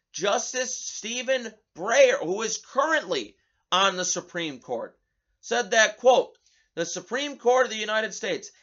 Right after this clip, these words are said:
is guided by legal principle, not politics. Structural alteration motivated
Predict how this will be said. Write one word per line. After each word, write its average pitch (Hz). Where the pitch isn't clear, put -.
is 180
guided 240
by 185
legal 254
principle, 180
not 214
politics. 240
Structural 262
alteration 226
motivated 156